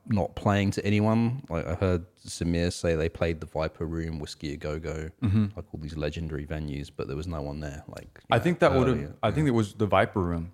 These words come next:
Speaker 1: Okay.
Speaker 2: Now that you
Speaker 1: Yeah,
Speaker 2: say
Speaker 1: yeah.
Speaker 2: that, I think
Speaker 1: Yeah, yeah.
Speaker 2: that's a famous location down there,
Speaker 1: Yeah.
Speaker 2: venue, and I think that's where
Speaker 1: Sunset
Speaker 2: Joe was.
Speaker 1: Strip. Yeah.
Speaker 2: Yeah.
Speaker 1: Yeah, yeah.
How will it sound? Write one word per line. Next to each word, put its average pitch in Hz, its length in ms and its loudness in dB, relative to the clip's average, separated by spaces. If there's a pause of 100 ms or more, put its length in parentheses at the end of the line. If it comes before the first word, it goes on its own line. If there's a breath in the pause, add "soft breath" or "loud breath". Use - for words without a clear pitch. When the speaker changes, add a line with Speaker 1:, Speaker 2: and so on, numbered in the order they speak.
Speaker 1:
Okay. 80 280 -4
Speaker 2:
Now 104 140 4
that 101 80 2
you 76 80 0
Speaker 1:
Yeah, 82 60 0
Speaker 2:
say 101 100 4
Speaker 1:
yeah. 104 200 4
Speaker 2:
that, - 80 0
I 95 40 0
think 107 160 2
Speaker 1:
Yeah, 82 160 -2
yeah. 80 100 -4
Speaker 2:
that's 110 180 0
a 104 60 2
famous 104 360 2
location 98 480 0
down 95 200 2
there, 92 280 0 (160)
Speaker 1:
Yeah. 76 180 -4
Speaker 2:
venue, 95 420 0 (400 loud breath)
and 104 80 2
I - 20 2
think 107 140 4
that's 98 160 6
where 95 120 2
Speaker 1:
Sunset 98 120 0
Speaker 2:
Joe 95 160 6
was. 87 240 0
Speaker 1:
Strip. - 440 -6 (120)
Yeah. 92 360 0
Speaker 2:
Yeah. 90 360 2
Speaker 1:
Yeah, 87 160 -4
yeah. 85 140 -4